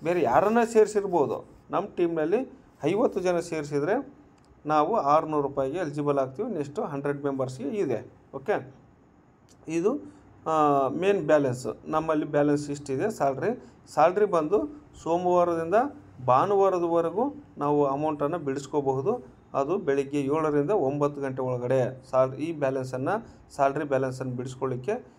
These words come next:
ಅದೇ ಮೇನ್ ಬ್ಯಾಲೆನ್ಸ್‌ನಲ್ಲಿ ಬಿಡಿಸ್ಕೋಬೇಕಂದ್ರೆ ಸೋಮವಾರದಿಂದ ಶುಕ್ರವಾರದವರೆಗೆ ಬೆಳಿಗ್ಗೆ ಏಳು ಗಂಟೆಯಿಂದ ಒಂಬತ್ತು ಗಂಟೆ ಒಳಗಡೆ ನೀವು ಹಣವನ್ನು ಬಿಡಿಸ್ಕೋಬೋದು, ವಿತ್‌ಡ್ರಾ ಮಾಡ್ಕೊಳ್ಬಹುದು. ಓಕೆ,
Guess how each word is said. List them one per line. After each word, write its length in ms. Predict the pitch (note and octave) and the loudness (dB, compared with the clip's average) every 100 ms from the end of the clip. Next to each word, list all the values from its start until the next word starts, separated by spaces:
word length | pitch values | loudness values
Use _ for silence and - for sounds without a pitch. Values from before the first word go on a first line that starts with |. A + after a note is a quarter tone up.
| - - - | -20 -18 -6
ಅದೇ 180 | D#3+ A3+ | 0 0
ಮೇನ್ 320 | F3+ G3 A3+ | 2 2 4
ಬ್ಯಾಲೆನ್ಸ್‌ನಲ್ಲಿ 480 | G#3 G3 F#3+ F#3+ D#3+ | 4 2 0 -6 -6
ಬಿಡಿಸ್ಕೋಬೇಕಂದ್ರೆ 840 | D#3 - E3 E3 D#3 F3 D4+ D4 - - - | -8 -6 -6 -4 -4 -2 -2 -4 -14 -20 -8
ಸೋಮವಾರದಿಂದ 760 | - G3 A3 G#3+ F#3+ F3+ E3 F3 | 2 4 6 6 6 2 -2 -4
ಶುಕ್ರವಾರದವರೆಗೆ 1600 | A3+ - D#3+ F3+ F3+ F3 E3+ E3 D#3+ D3+ C#3 C3+ A2 B2 G#3 A#3 - - - - - - C3 | -4 -6 -8 -2 2 4 2 2 0 0 0 0 -2 -2 -2 -4 -12 -18 -18 -18 -20 -16 -2
ಬೆಳಿಗ್ಗೆ 340 | D#3 G3 G#3 | 0 0 0
ಏಳು 340 | E3 D3 G3 | 0 4 4
ಗಂಟೆಯಿಂದ 560 | G3 F3 E3+ E3 D3 D3 | 4 0 -2 -4 -2 0
ಒಂಬತ್ತು 600 | A3 D3 D#3+ F#3+ F#3+ E3 | 2 2 0 0 -2 -4
ಗಂಟೆ 220 | D#3+ D3+ | -6 -2
ಒಳಗಡೆ 380 | D3 C#3+ C#3 F#3+ | 0 0 0 -2
ನೀವು 420 | G3+ D#3 E3+ - | -2 -2 0 -2
ಹಣವನ್ನು 480 | C#3 C#3+ C#3+ C#3+ F#3+ | -2 0 0 -2 -4
ಬಿಡಿಸ್ಕೋಬೋದು, 680 | D3 C#3 - C3+ B2+ B2+ C3 | -6 -10 -6 -4 -2 -2 -2
ವಿತ್‌ಡ್ರಾ 480 | C3+ D3 D3+ D#3 G3 | -4 -6 -6 -2 -2
ಮಾಡ್ಕೊಳ್ಬಹುದು. 1080 | C#3 C3+ C3 C3 B2+ B2 B2 C3+ A2+ - - _ _ - | -4 -6 -2 -2 -2 -6 -2 0 -2 -6 -20 _ _ -14
ಓಕೆ, 300 | B2 F#3+ G#3 | -10 -8 -10